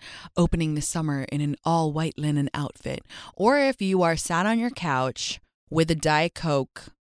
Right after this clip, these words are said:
watching Real Housewives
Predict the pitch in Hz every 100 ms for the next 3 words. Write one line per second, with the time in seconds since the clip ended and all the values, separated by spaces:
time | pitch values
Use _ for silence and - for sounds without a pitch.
0 | - 160 151 - 160 156 156 _ _ _
1 | _ _ _ _ _ - 165 151 - -
2 | - - - -